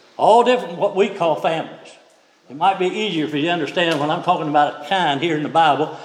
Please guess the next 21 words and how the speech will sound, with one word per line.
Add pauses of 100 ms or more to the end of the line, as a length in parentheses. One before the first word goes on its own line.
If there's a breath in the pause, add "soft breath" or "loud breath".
(120 loud breath)
it's
just
simply
a
family. (1200 loud breath)
The
family
of
the
cattle,
the
family
of
the
fish,
the
family
of
this
or
whatever.